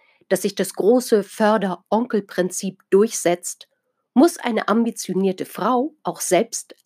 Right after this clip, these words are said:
einiges klar machen. Zum Beispiel, sie muss lernen, lauter zu sprechen. Der komplette Artikel, den können Sie gerne nachlesen,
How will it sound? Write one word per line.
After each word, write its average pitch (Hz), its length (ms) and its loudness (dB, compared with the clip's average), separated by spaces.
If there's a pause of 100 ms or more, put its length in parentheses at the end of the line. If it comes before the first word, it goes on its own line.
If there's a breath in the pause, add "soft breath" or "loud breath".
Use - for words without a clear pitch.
einiges 180 480 2
klar - 300 -6
machen. - 340 -14 (500)
Zum - 180 2
Beispiel, 175 520 0 (520)
sie 208 160 0
muss 190 260 0
lernen, 180 720 -2 (360)
lauter 190 720 4 (240)
zu - 160 0
sprechen. - 520 -8 (1120)
Der 170 100 -4
komplette 196 520 0
Artikel, 208 480 0 (440 loud breath)
den 202 140 6
können 196 200 4
Sie 180 80 2
gerne 175 260 0
nachlesen, 170 680 -2